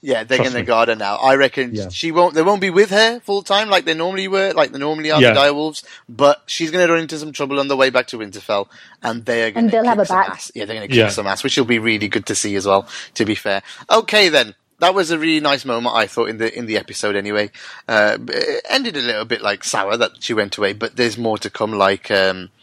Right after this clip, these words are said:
Speaker 1: like Cam said. Anyway, let's go to basically Cersei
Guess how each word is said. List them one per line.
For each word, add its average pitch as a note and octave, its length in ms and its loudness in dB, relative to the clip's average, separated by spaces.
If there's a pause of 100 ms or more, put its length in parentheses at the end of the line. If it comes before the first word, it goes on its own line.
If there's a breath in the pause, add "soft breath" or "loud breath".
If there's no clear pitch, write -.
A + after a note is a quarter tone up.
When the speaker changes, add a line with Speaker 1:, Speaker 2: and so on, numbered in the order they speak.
(880 loud breath)
Speaker 1:
like B2 200 2
Cam A#2+ 240 0
said. E3 260 0
Anyway, A3+ 500 0
let's F#3+ 260 -2
go G#3 280 2
to F3+ 140 -10
basically C#3+ 720 -4
Cersei C#3+ 640 0